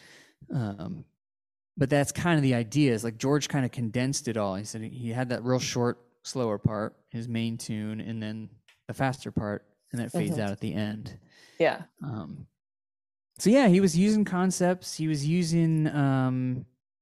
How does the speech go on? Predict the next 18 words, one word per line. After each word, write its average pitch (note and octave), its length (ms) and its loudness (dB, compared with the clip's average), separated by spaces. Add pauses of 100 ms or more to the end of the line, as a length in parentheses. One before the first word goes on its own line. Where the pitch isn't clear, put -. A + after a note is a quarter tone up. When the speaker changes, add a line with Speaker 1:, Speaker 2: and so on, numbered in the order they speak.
(220)
Speaker 1:
you C#3 80 -4
know, D3+ 80 0
traditional C#3+ 680 0
scales. C3 960 0 (200)
So - 220 -4
that B2+ 260 2
one C3 240 2
is B2 200 0
in, B2+ 420 2 (220)
like, A2 260 -6
our C#3 460 6 (280)
version A#2+ 320 2
of A2 60 2
the G#2+ 80 0
scale, A2 320 4
Western A#2 440 2
would G#2+ 160 -4
be G#2+ 360 0